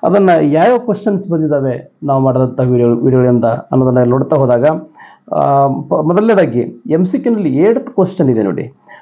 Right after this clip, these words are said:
"Mahad tank and cholera movements were studied by ಡಾಕ್ಟರ್ ಬಿ ಆರ್ ಅಂಬೇಡ್ಕರ್" ಅನ್ನೋಂಥದ್ದು. So ಇದು ನಾನು ಮಾಡಿದಂತಹ ಒಂದು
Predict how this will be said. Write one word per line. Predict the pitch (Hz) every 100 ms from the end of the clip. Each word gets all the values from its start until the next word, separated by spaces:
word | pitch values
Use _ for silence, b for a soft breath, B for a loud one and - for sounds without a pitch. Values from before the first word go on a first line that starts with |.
| -
"Mahad | 135 151 214 202
tank | 226 208 202 202
and |
cholera | 190 180 165 180 165
movements | 156 156 156 135 143
were | 143
studied | 143 135 139 131
by | 139 117
ಡಾಕ್ಟರ್ | 127 -
ಬಿ | 120 120
ಆರ್ | 117
ಅಂಬೇಡ್ಕರ್" | 120 117 - - 101
ಅನ್ನೋಂಥದ್ದು. | 101 92 90 - _ b b -
So | 147 151 151 -
ಇದು | 165 165 127 131 - b -
ನಾನು | 151 151
ಮಾಡಿದಂತಹ | 170 180 180 180 156
ಒಂದು | 170 165 156 156 147 143